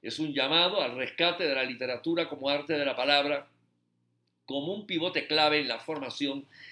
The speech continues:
de la personalidad de los estudiantes de primaria y secundaria.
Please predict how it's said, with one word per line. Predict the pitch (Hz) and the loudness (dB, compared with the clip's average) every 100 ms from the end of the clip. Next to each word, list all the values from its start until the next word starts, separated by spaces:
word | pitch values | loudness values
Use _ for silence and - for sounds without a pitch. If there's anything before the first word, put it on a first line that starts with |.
| - - | -20 -6
de | 117 | -2
la | 117 104 | 0 0
personalidad | 170 175 160 131 113 117 123 131 131 - _ | 0 0 -2 -2 0 -2 0 -2 -4 -12 _
de | 117 123 | -8 -6
los | 139 | -4
estudiantes | 151 147 127 131 127 123 113 | -8 -6 -2 -2 -2 -8 -8
de | |
primaria | 113 117 135 135 139 | -6 -4 -4 -2 -4
y | 135 | -6
secundaria. | - 123 127 107 85 90 98 | -10 -12 -12 -8 -8 -8 -14